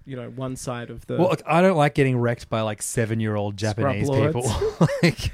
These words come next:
Speaker 1: Well, the good news is, if you try to, you can't, 'cause I tried playing it online for about two weeks. I reckon I had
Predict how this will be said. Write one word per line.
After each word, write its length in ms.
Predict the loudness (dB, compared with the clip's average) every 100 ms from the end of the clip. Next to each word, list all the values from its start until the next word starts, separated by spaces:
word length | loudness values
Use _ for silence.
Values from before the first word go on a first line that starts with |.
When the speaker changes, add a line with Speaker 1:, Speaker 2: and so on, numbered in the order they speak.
| 0
Speaker 1:
Well, 140 | 4
the 80 | 6
good 100 | 4
news 240 | 4 4 6
is, 240 | 6 6
if 100 | -4
you 60 | -4
try 280 | 4 6 6
to, 100 | 4
you 160 | 0
can't, 380 | 0 0 0 0
'cause 180 | -4 0
I 120 | 0
tried 260 | 2 0 0
playing 280 | -2 0 0
it 40 |
online 360 | -2 -2 -2 -2
for 100 | -2
about 220 | -2 -4
two 220 | -2 0
weeks. 440 | 0 0 -4 -8 -18 -6 -6 -4 -2
I 60 |
reckon 160 | 0 0
I 40 |
had 180 | -2 -8